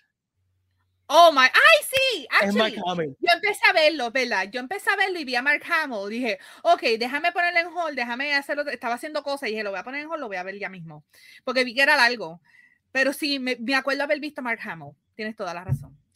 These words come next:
Speaker 1: So.
Speaker 2: Y pues todos sabemos que George es el mejor Beatle. Lo dije, no hay discusión. Aquí no hay
Speaker 1: Ya.
Speaker 2: discusión que se pueda
Speaker 1: Pero
Speaker 2: dar por
Speaker 1: ¿viste Get Back? ¿Lo viste?
Speaker 2: Sí, sí, sí, sí. Lo tenía en mi lista,
Speaker 1: Ya.
Speaker 2: actually.
Speaker 1: Pero ¿sabes
Speaker 2: Este.
Speaker 1: qué? A mí me encanta George, pero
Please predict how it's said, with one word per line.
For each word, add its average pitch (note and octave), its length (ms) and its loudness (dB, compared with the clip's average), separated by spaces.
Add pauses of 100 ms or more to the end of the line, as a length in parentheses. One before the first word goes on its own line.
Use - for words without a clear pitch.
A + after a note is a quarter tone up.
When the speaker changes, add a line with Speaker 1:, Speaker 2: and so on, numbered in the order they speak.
(140)
Speaker 1:
So. D#3 240 -16
Speaker 2:
Y D#3+ 100 -8
pues G#3+ 160 2
todos F#3 220 -2
sabemos G3 240 0
que F#3+ 160 0
George F#3 240 0
es F#3+ 40 0
el F#3+ 80 0
mejor F#3 200 -2
Beatle. D#3 400 -2
Lo D3 100 -2
dije, D3+ 380 -2
no D3 120 -10
hay D3 120 -4
discusión. D3 560 -6
Aquí C#3 220 -10
no C#3+ 80 -4
hay D3+ 60 0
Speaker 1:
Ya. D#3 40 -2
Speaker 2:
discusión D3+ 420 -6
que C#3+ 120 -8
se D3 100 -4
pueda C#3 200 -4
Speaker 1:
Pero E4 100 6
Speaker 2:
dar E4 80 6
por E4 60 0
Speaker 1:
¿viste F4 180 -6
Get G#4+ 200 -4
Back? D#4 420 -2 (100)
¿Lo A#3+ 100 -10
viste? E3+ 420 -10 (440)
Speaker 2:
Sí, G#3 280 2
sí, A3+ 160 0
sí, A#3 220 -2
sí. G3+ 300 -4
Lo F#3+ 120 -2
tenía F#3+ 120 0
en F#3+ 60 0
mi B3 60 2
lista, A3 380 -2
Speaker 1:
Ya. - 160 -6
Speaker 2:
actually. D#3+ 340 0 (540)
Speaker 1:
Pero D#4+ 160 6
¿sabes D#4 260 2
Speaker 2:
Este. D#3+ 160 -4
Speaker 1:
qué? F#3+ 280 -4 (760)
A C#4 120 0
mí C4+ 100 -4
me C#4+ 80 -6
encanta F4 360 -4
George, D4 420 -8
pero A3+ 420 -2